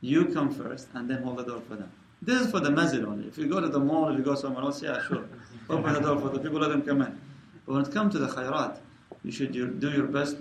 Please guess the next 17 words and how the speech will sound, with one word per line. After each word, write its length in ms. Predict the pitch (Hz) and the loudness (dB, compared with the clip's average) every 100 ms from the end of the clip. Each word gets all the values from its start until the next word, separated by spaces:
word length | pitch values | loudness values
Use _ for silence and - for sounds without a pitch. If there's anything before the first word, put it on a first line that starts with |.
| - - - | -12 -16 -8
not 280 | 127 143 131 | 0 4 6
let 140 | 131 | 6
anyone 400 | 131 127 127 120 | 4 4 2 -2
com-, 300 | 131 123 - - | -2 -4 -6 -6
compete 360 | 117 131 113 | -4 -4 -4
with 120 | 113 117 | -4 -4
you, 80 | |
basically 380 | 113 123 123 113 | -4 -4 -4 -6
to 140 | - 113 | -8 -10
surpass 460 | 123 - 113 - | -10 -6 -6 -8
you. 80 | - - - - - | -14 -20 -20 -20 -8
When 140 | 139 143 | 0 2
it 80 | 165 | 4
comes 200 | 214 208 | 4 4
to 100 | 180 | 2
giving 280 | 185 180 | 2 0
charity, 420 | - 214 - - | 0 0 0 -4